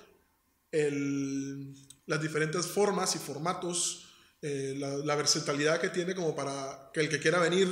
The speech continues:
lo pueda alquilar. Es un alqui-, es un estudio de alquiler. Eh, abajo en la descripción dejaré toda la información, tanto página web, redes sociales,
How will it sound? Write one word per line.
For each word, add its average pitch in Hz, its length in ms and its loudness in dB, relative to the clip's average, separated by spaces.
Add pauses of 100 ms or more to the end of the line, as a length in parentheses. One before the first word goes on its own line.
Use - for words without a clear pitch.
(100)
lo 170 140 -2
pueda 160 160 4
alquilar. 170 600 0
Es - 140 -4
un 151 80 -6
alqui-, 156 340 -4
es - 140 -2
un 160 100 0
estudio 165 340 4
de 156 60 4
alquiler. 190 460 0 (540)
Eh, 143 340 2
abajo 156 320 2
en 170 80 4
la 165 60 6
descripción 160 420 2
dejaré 147 260 2
toda 165 240 2
la 160 160 2
información, 190 720 -2
tanto 147 680 -2
página 156 320 0
web, 151 440 4
redes 147 240 4
sociales, 175 680 0